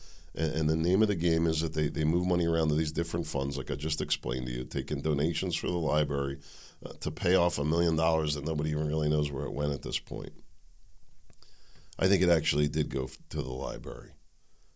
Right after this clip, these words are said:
It was supposed to be used for something else. They put it back, but they used <laughs> donated money to do that. Is it one and the same? Well, they're gonna make that argument. No, well, it did go to the library. We did spend it on the li-, and I think they did ultimately.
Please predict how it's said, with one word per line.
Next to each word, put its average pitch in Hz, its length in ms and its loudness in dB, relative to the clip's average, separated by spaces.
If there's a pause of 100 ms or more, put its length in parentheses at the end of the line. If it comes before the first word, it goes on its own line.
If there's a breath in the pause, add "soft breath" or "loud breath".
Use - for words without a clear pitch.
(120)
It - 60 -6
was 76 100 2
supposed - 360 4
to 76 80 -2
be 73 80 0
used 73 320 2
for - 100 -6
something 65 400 0
else. 65 240 0
They - 80 -4
put - 220 -4
it - 100 -8
back, - 300 -6
but 76 80 -8
they - 80 -2
used 82 300 0
<laughs> - 20 -6
donated 87 320 2
money 76 200 4
to 76 120 2
do 85 180 0
that. 58 220 -4 (560 loud breath)
Is 110 160 8
it 104 120 2
one 113 160 4
and 113 120 4
the 110 80 4
same? 110 420 10
Well, 98 120 2
they're 156 120 4
gonna 208 160 2
make 69 200 0
that 60 140 -2
argument. 64 300 -6
No, 131 140 2
well, 127 260 6
it 117 100 4
did 254 160 2
go 104 140 6
to 90 80 4
the 78 140 0
library. 60 560 -2 (580 soft breath)
We 120 100 -4
did 113 200 2
spend 78 320 4
it 76 80 -2
on 67 100 -2
the 62 80 -4
li-, 52 160 -6
and - 100 2
I 101 120 0
think 180 160 -2
they 190 100 4
did 226 260 0
ultimately. - 600 -4